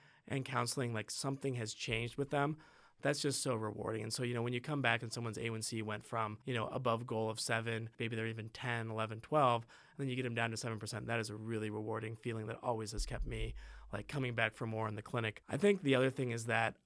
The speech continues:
uh, since the F D A required all new diabetes drugs to be tested or to show outcomes for cardiovascular outcomes or the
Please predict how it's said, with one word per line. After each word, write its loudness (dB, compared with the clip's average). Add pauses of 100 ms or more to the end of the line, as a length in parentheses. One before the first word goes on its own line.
uh, 0
since 0
the -2
F 2
D -2
A 0
required 0
all 6
new -2
diabetes -2
drugs 0
to -2
be -4
tested 0
or 0 (120)
to 2
show 4 (140)
outcomes 2 (340)
for 0
cardiovascular 2 (240)
outcomes 2
or -4
the -6